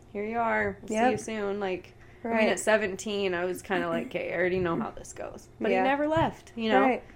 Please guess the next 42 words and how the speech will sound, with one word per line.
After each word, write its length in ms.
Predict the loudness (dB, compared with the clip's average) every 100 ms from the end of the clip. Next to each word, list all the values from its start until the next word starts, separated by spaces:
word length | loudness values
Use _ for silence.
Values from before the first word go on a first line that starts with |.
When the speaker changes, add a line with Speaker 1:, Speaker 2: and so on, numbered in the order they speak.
| -20 -20 -10 0
Speaker 2:
Yeah. 260 | 2 2
Speaker 1:
And 80 | 0
now 100 | -2
him 180 | 0 -2
and 120 | -2
my, 120 | -4 -6
him 240 | -6 -4
and 80 | -4
my 80 | -4
mom 280 | -4 -4 0
got 200 | 0 0
remarried, 720 | -2 -2 -4 -4 -4 -6 -6
and 320 | -4 -4 -8 -10 -20 -20 -20 -20 -20 -20 -20 -16 -8
Speaker 2:
They're 160 | -2
Speaker 1:
they're 180 | 2 2
doing 120 | 2 0
Speaker 2:
happy. 120 | 0
Speaker 1:
their 200 | -2 -4
thing, 400 | -4 -4 -2 -4
yeah, 320 | -2 -2 -4 -4
but 320 | -2 -2 -4 -10
Speaker 2:
So 200 | -4 0
how 160 | 0 0
many 280 | 2 2 0
siblings 460 | 0 -2 0 -2 -4
do 80 |
you 60 | -8
have? 220 | -8 -12 -6 -6 -6 -12
Speaker 1:
So 220 | -4 -2
I 80 | 0
have, 380 | 0 2 0 -2 -12 -20 -20 -20 -20 -20 -20 -10
um, 460 | -6 -6 -6 -8 -14 -18 -18 -16 -16 -20 -20 -20 -20 -20 -18 -10
four 240 | -4 -4
siblings, 560 | -4 -6 -4 -6 -6 -8
two 180 | -6 -4
sisters, 500 | -4 -4 -6 -8 -8
two 160 | -8
brothers, 580 | -2 -2 0 -2 -4 -6
and 220 | -8 -4
then 160 | -4 -2
my 120 | -2
mom 640 | -2 -2 0 2 2 0